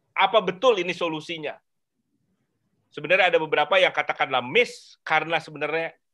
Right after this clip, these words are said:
dia tidak tahu problemnya itu di mana. Mungkin itu yang saya bisa sharing mungkin, eh, apa, eh, kepada,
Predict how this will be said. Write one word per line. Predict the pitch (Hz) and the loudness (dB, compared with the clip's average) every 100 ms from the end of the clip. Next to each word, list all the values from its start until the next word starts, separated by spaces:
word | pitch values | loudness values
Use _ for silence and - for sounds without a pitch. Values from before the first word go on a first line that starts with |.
| _ _ | _ _
dia | 160 208 | -4 -4
tidak | 165 139 - | -4 -4 0
tahu | 151 156 - _ _ _ | 0 0 -4 _ _ _
problemnya | 165 156 147 151 151 | -2 -2 0 -2 -2
itu | 143 170 | -6 -8
di | 135 | -6
mana. | 135 110 - _ _ _ _ _ _ - | -6 -8 -12 _ _ _ _ _ _ -10
Mungkin | 185 240 | -6 -2
itu | 220 202 | -2 0
yang | 151 | -2
saya | 151 | -4
bisa | 139 131 123 | -6 -8 -6
sharing | 127 120 113 | -6 -6 -10
mungkin, | 110 120 110 | -14 -16 -16
eh, | - 113 113 113 110 110 110 110 110 | -10 -6 -6 -6 -6 -6 -6 -8 -8
apa, | 107 - 117 - _ _ _ _ _ _ - | -12 -8 -10 -10 _ _ _ _ _ _ -8
eh, | 113 110 110 - | -4 -4 -6 -8
kepada, | 120 113 113 113 110 | -8 -6 -6 -4 -4